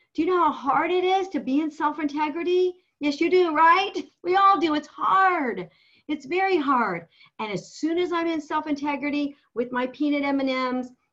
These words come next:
and with my, um, si-, six chicken nuggets at McDonald's, whatever it might be, as soon as I eat exactly what I wrote down there, I have s-, I've built self-integrity, I do it again, and I do it again, and I do it again.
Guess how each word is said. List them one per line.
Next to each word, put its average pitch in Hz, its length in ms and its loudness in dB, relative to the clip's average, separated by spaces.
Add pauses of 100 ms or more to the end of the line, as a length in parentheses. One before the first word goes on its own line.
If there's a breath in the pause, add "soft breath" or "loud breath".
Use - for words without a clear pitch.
(140)
and 185 200 -4
with 254 220 -2
my, 254 540 -2
um, 196 460 -2 (1200)
si-, 285 380 -6
six 294 300 -6
chicken 285 360 -2
nuggets 262 360 -2
at 277 100 -8
McDonald's, 254 540 -2
whatever 269 520 -8
it 285 80 -4
might 302 240 -2
be, 269 400 -2 (320 soft breath)
as 185 120 -12
soon 330 220 -2
as 330 160 -4
I 294 300 2
eat 277 260 -2
exactly 240 580 -4
what 285 120 0
I 269 80 -2
wrote 269 240 -2
down 262 280 0
there, 262 380 -2 (400 loud breath)
I 175 40 -8
have 165 260 -4 (680)
s-, - 200 -20
I've 170 140 -10
built 202 220 -8
self-integrity, 240 800 -6
I 180 80 -10
do 175 220 -6
it 175 80 -4
again, 160 580 -8
and 170 100 -6
I 160 60 -4
do 170 220 -6
it 165 80 -8
again, 160 540 -8
and 170 100 -6
I 156 80 -4
do 156 220 -8
it 156 80 -10
again. 151 440 -12